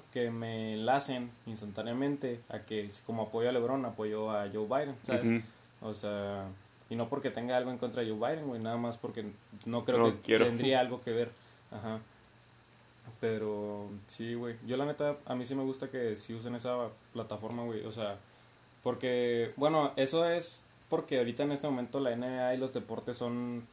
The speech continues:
Speaker 1: pues, la neta, lo máximo en
Speaker 2: Sí,
Speaker 1: Estados
Speaker 2: es
Speaker 1: Unidos,
Speaker 2: lo,
Speaker 1: ¿no?
Speaker 2: el top.
Speaker 1: Pero sí, güey, o sea, es, eh,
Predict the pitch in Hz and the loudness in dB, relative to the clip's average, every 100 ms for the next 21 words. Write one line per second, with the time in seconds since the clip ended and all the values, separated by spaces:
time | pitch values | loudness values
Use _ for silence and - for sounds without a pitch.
0 | - 120 110 104 117 113 107 107 120 110 | -6 -2 -2 -2 -4 -2 -4 -6 -6 -4
1 | 107 107 131 120 127 113 117 131 131 - | -4 0 0 2 4 2 2 -4 -8 -10
2 | 113 104 117 117 127 123 120 117 117 117 | -10 2 2 2 4 6 6 4 4 2
3 | 113 107 - 147 151 143 131 127 120 - | 0 -4 -2 0 2 2 2 2 0 -4
4 | 127 | -4